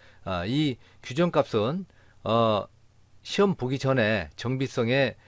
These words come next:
관련된 내용이기 때문에 규정값은 시험 감독위원이, 어, 거기 제시를 해 주도록 돼 있습니다. 따라서 제시된 값을 반드시 여러분들이 확인하고 그 기준값으로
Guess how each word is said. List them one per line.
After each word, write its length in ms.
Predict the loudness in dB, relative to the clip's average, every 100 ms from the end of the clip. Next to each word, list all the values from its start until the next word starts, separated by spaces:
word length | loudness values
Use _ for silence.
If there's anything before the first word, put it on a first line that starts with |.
| -20
관련된 480 | -6 -2 -2 0 0
내용이기 460 | 2 2 0 0 -2
때문에 500 | -2 -2 0 0 -4 -18 -20 -10
규정값은 640 | -2 0 2 0 0 -2 -8 -16 -20 -20 _ _ _ _ -20 -14
시험 360 | -2 0 0
감독위원이, 840 | -2 -2 -2 0 0 0 -2 -4 -6 _ -20 -12
어, 420 | -6 -4 -4 -8 -12 -16
거기 240 | -10 -10 -8
제시를 760 | -2 -2 0 0 2 2 -2 -8 -20 -18 -2
해 120 | 0
주도록 460 | 0 0 4 4 2
돼 100 | 0
있습니다. 520 | 0 -4 -10 -10 -14 -2
따라서 320 | 0 2 -2
제시된 520 | -2 -4 0 0 2
값을 420 | 0 2 2 2 -2 -20 -20 -16
반드시 520 | -6 -4 -4 -4 2
여러분들이 400 | 4 4 2 -2
확인하고 680 | 0 0 4 4 4 2 0 -12 -18
그 140 | -8 -6
기준값으로 960 | -4 -4 -2 -2 -2 0 4 4 2